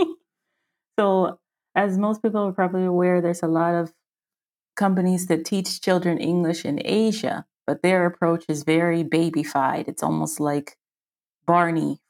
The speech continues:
for kids. And as much as they pay you, as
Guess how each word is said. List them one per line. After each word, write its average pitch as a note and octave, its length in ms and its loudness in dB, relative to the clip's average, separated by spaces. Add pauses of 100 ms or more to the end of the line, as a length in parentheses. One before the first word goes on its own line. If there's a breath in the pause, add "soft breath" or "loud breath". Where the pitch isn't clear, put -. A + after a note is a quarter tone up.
for D3 200 0
kids. - 600 -4 (840)
And D3 600 -2 (1120)
as E3 200 0
much G#3+ 260 2
as A3+ 160 0
they A3 180 4
pay A3 400 2
you, A3 240 4
as D#3+ 320 -2